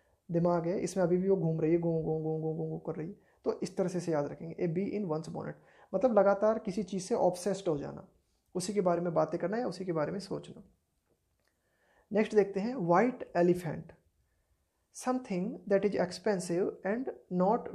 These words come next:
very useful, कोई भी चीज़ जो कि महंगी तो बहुत ज़्यादा होती है और काम की बहुत कम होती है, ठीक है। तो उसे क्या बोलते हैं हम, उसे बोलते हैं व्हाइट एलिफेंट, महंगी और अनावश्यक वस्तु।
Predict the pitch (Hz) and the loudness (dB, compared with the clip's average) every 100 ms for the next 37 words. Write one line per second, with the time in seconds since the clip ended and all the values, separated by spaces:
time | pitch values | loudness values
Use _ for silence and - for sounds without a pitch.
0 | 170 165 190 196 233 - - - - _ | 0 2 2 0 -2 -4 -10 -12 -16 _
1 | _ _ _ _ _ - 202 240 247 254 | _ _ _ _ _ 4 6 6 2 -2
2 | 185 185 233 302 - _ _ _ 190 220 | -2 -2 0 -2 -6 _ _ _ 4 4
3 | 240 185 165 190 233 214 165 160 165 170 | 6 0 0 0 -2 0 2 2 2 2
4 | 170 165 180 180 185 - _ - 180 185 | 2 0 -2 -6 -8 -18 _ -8 -4 0
5 | 190 190 202 160 151 - 151 147 147 165 | 0 0 0 0 -2 -4 -6 -6 -8 -12
6 | 196 _ _ _ _ - _ 254 - - | -12 _ _ _ _ -20 _ -10 -6 -4
7 | 180 214 214 196 190 190 220 311 - - | 0 0 2 2 0 0 -4 -6 -10 -4
8 | 196 160 147 - 180 160 160 156 76 165 | 0 0 0 0 2 2 2 -4 -6 -10
9 | 156 - - _ - 180 185 202 254 320 | -14 -16 -20 _ 0 4 4 4 2 2
10 | 415 - 202 285 180 170 160 160 214 - | -4 0 2 2 0 0 0 0 -4 -2
11 | - - | -4 -6